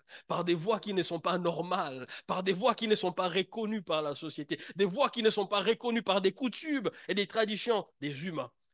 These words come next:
pour atteindre ses objectifs. Nous pouvons le voir aussi dans Josué chapitre six. Les enfants d'Israël, ils se retrouvent devant un mura-, une muraille, le mur de Jéricho. Et Dieu dit, « Écoute, je vais vous donner Jéricho. »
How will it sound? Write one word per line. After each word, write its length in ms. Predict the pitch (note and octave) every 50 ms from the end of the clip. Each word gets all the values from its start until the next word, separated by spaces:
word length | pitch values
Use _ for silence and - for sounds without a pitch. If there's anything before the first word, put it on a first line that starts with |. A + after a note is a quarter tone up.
| _ -
pour 140 | B2+ A#2+
atteindre 440 | C3 C3 - - D3 C#3+ A#2+ A2 A2
ses 260 | - - B2+ A2+ A2
objectifs. 680 | B2 A2 G#2+ A2+ A#2+ - _ _ - C3 A#2+ - _ _ _ _ _ _ _ _ _ _ _ _ _ _ _ _ _ _ _ _ _ - - - -
Nous 40 | -
pouvons 180 | - D3+ E3+ F3
le 80 | F#3+
voir 300 | F#3+ G3+ A3+ A3 G#3+ G3
aussi 260 | G#3+ G#3+ - A3 G3 - - -
dans 140 | D#3+ G3 F#3+
Josué 340 | F3+ A3 A3 F#3+ G3+ A#3+ A#3+
chapitre 420 | - A#3 G3 - G#3+ - - F#3+
six. 460 | F3+ - - - F3+ D#3 - - - - - _ _ _ _ _ _ _ _ - - -
Les 140 | G3+ G3 A3+
enfants 220 | A#3+ - C#4 C4
d'Israël, 400 | B3+ A#3+ - - B3+ C4+ C4+ B3+
ils 60 | A#3+
se 80 | - B3+
retrouvent 540 | A#3+ C4+ B3+ - - D#4 D4+ D4+ B3 G3 - - - -
devant 260 | G#3 G#3+ G3 B3 A#3+
un 80 | A3+ A3
mura-, 600 | A3+ A#3 C4+ C#4 C4+ D4+ E4+ G#4+ F#4 B3 A#3+ A#3 G3+ G#3 G#3+ A#3 A#3+
une 160 | A#3 A#3+ A3
muraille, 560 | A3+ B3+ C4 C4 C#4 C#4 C4 A#3+ A3 F#3 D3 - - - _
le 140 | D#3+ E3 F3+
mur 360 | A3+ C#4 C#4+ D4 C#4+ B3 B3
de 220 | G3+ A3 A3 G#3+
Jéricho. 840 | G3 D#3+ D#3 G#3 A3+ G#3 A#3+ A3+ - - F#3+ F#3 C3 D#3+ D3 - _ _ _ _ _ _ _ _ _ _ _ _ _ -
Et 100 | G3 G3+
Dieu 180 | G3+ D4+ C#4+
dit, « 400 | C#4 C4+ D4 D4+ B3+ A3 - - _ _ _ _ -
Écoute, 320 | G#3 - - D4 G3+ - - - _ _ -
je 120 | - G3+
vais 180 | G#3+ G3+ C4 C4+
vous 160 | A#3 A3 C4+
donner 300 | B3+ C#4 C#4 C#4+ C#4+ C#4
Jéricho. » 720 | G#3+ G#3 B3+ B3 B3+ B3 A3+ - A3 G#3+ E3 C3+ E3+ -